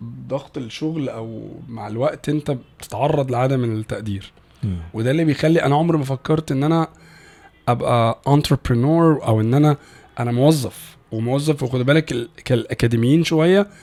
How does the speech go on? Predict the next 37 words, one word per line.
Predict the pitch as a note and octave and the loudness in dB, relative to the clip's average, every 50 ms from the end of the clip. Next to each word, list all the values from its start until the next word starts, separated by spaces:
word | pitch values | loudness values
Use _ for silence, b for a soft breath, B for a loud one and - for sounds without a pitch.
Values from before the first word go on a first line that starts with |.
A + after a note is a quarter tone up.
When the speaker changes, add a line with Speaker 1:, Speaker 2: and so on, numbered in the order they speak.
| b b b b b - | b b b b b -2
Speaker 1:
بينعزلوا. | A#2+ A#2+ A#2 A#2+ B2 B2+ D3 E3+ E3+ E3 D#3+ D3+ B2+ | 2 2 4 4 4 4 4 4 4 4 2 0 0
يعني | B2+ A#2+ A2 A#2 B2 C3 D3 | 0 0 -2 -2 0 2 4
أنا، | D#3+ F3 E3 D#3+ D#3 C#3+ C#3+ | 6 6 6 6 6 4 4
أنا | D#3+ E3 | 2 0
حياتي | - - - C#3 D#3 F3+ F3+ F3+ | 0 -2 0 0 0 0 0 -2
في | D3 - | -2 0
البحث | D3 C#3 C3+ B2+ C3 D3+ E3 D#3+ - F#3 | 0 0 0 0 2 0 0 0 -2 -4
شوية | D#3 - - D#3+ E3+ F#3 F3+ F3 | -4 -2 2 4 6 8 8 8
وال-، | D#3+ D3+ C#3+ C3+ C3 B B B B B B B B B B B B - | 8 8 8 6 4 B B B B B B B B B B B B -2
وال-، | B2+ A#2+ A#2 A#2 A#2 A#2 | 0 2 2 2 2 2
وال-، | A#2 A#2 A2+ A2+ | 0 0 -2 -2
وبحب | A2+ B2 A#2+ A#2+ - - F#3+ F#3+ F#3 | -2 0 0 0 2 4 2 4 4
ده | F3+ E3 D#3 E3 F3+ | 6 6 8 8 8
ومعتز | F3+ F3 E3 D3 C#3+ C#3 F3 F3+ F3+ F3+ | 8 6 4 2 4 4 4 4 6 4
بده، | F3+ E3 D3+ D#3+ F#3+ A3+ A#3 b b b b b b b b _ - - - - - - _ - | 2 2 6 6 6 6 4 b b b b b b b b _ -16 -16 -16 -16 -18 -20 _ -6
بتبقى | C3+ B2+ B2 C3+ C3+ C3 - C#3 | -4 -2 0 0 -2 -2 -2 -2
شوية | - - D3 D3+ F3 G#3 G#3 G3+ G3+ F#3+ - - - | -2 2 2 4 6 6 8 8 8 6 4 0 -6
صعب | - - - F#3+ G3+ G3 F#3 E3+ | -4 4 8 8 8 10 8 8
جدًا | D#3+ G3 G3+ F#3+ G#3 A3+ A#3 A3+ - - - | 8 6 6 6 4 2 2 2 0 -2 0
إن | C3+ | 2
أنت | D3+ F3 F3 F3 | 2 2 2 2
تاخد | E3 - F#3+ F#3 - F3+ - | 2 2 2 2 0 -2 0
حد | - D#3 F3 F#3 E3 | 2 2 2 4 4
Speaker 2:
تاخد | D#3 D3+ C#3+ | 4 6 6
Speaker 1:
من | C3 A#2+ | 6 6
بيئة | B2+ D3 F3 F3+ | 8 8 8 8
Speaker 2:
الخطوة | E3 D#3+ | 8 6
التانية. | G#2+ D3+ D3 C#3 C#3+ D3 E3+ G3+ A3+ A#3+ B3 | 6 4 4 6 6 6 6 6 6 4 2
Speaker 1:
أكاديمية | A#3 - - - - | 0 -2 -8 -8 -6
Speaker 2:
صح. | - - - - | -6 -6 -6 -6
Speaker 1:
وتقول | B2+ B2 E3 G3+ | -2 2 2 2
له: | G3 | 2
"اصنع | - G#3+ E3+ | 2 2 0
محتوى". | D3+ C#3+ - - - C#3 B2+ B2 - - | 0 0 0 2 4 4 4 4 2 -2
دي، | A#2 A#2 B2+ | -4 0 2
Speaker 2:
صحيح. | D3+ G3 F#3+ F3 F3 E3 C#3+ A#2+ | 2 2 2 2 2 2 0 0
Speaker 1:
دي | B2+ C#3+ E3 F3+ F3+ E3 D#3 | 0 0 0 2 2 0 0